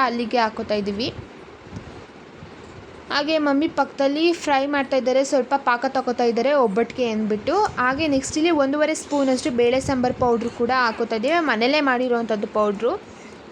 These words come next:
So ತುಂಬ ಟೇಸ್ಟಿಯಾಗಿತ್ತು ಕೂಡ ಬೇಳೆ ಸಾಂಬಾರು. ಹಾಗೆ ಮತ್ತೆ ಇಲ್ಲಿ ರುಚಿಗೆ ತಕ್ಕಷ್ಟು ಉಪ್ಪನ್ನ ಹಾಕೋತಾ ಇದ್ದೀವಿ. ನಾನು ಫಸ್ಟೇ ಒಂದು ವಿಡಿಯೋದಲ್ಲಿ ಹೇಳಿದ್ದೀನಿ, ಪುಡಿ ಉಪ್ಪು ಹಾಕೋಕ್ಕಿಂತ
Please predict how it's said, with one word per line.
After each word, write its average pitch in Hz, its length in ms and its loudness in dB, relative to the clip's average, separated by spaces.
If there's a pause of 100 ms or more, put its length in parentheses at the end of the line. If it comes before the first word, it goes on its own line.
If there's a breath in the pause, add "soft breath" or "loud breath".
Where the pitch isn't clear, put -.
(760 loud breath)
So 311 280 4
ತುಂಬ 285 260 0
ಟೇಸ್ಟಿಯಾಗಿತ್ತು 262 920 0
ಕೂಡ 247 260 -2
ಬೇಳೆ 247 280 2
ಸಾಂಬಾರು. 233 520 0 (880)
ಹಾಗೆ 262 280 0
ಮತ್ತೆ 294 280 0
ಇಲ್ಲಿ 320 200 2
ರುಚಿಗೆ 277 360 2
ತಕ್ಕಷ್ಟು 302 800 0 (360)
ಉಪ್ಪನ್ನ 311 420 -2
ಹಾಕೋತಾ 254 320 -2
ಇದ್ದೀವಿ. 233 400 -2 (400 loud breath)
ನಾನು 359 140 0
ಫಸ್ಟೇ 330 280 0
ಒಂದು 349 260 2
ವಿಡಿಯೋದಲ್ಲಿ 302 380 2
ಹೇಳಿದ್ದೀನಿ, 269 400 2
ಪುಡಿ 285 340 0
ಉಪ್ಪು - 360 0
ಹಾಕೋಕ್ಕಿಂತ 262 600 0